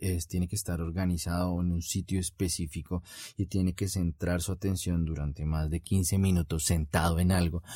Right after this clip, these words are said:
no sea tan bueno. Eso nos puede dar pistas sobre qué es lo que está ocurriendo. Otro consejo es que hay que establecer muy claro cuál es la dificultad.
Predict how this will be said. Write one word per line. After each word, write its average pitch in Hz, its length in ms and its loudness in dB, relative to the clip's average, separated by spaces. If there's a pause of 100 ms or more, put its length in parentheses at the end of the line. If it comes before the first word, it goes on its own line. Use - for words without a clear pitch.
(180)
no 78 140 0
sea - 220 -4
tan 80 180 0
bueno. 95 380 8 (1300)
Eso 78 220 -6
nos 98 180 0
puede 87 220 0
dar 87 240 0
pistas 101 420 0
sobre 92 260 0
qué - 140 -8
es 78 60 -4
lo 76 80 -4
que - 100 -8
está - 160 -6
ocurriendo. 92 640 -2 (1120)
Otro 120 200 0
consejo 131 320 4
es 117 100 0
que 127 240 0 (160)
hay 113 140 0
que - 100 -4
establecer 127 560 0 (640)
muy 131 320 6
claro 123 600 2
cuál 107 300 0
es 110 220 0
la 113 160 2
dificultad. 113 840 -2